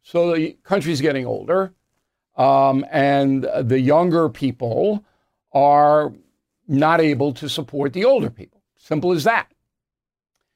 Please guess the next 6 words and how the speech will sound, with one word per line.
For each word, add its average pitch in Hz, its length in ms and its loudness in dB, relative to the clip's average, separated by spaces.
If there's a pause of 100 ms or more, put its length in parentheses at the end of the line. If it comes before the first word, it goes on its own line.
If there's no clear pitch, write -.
(420)
So 147 80 0
right 196 260 4
now, 170 640 2 (340)
uh, 135 540 4
Social 170 360 0
Security 143 800 -2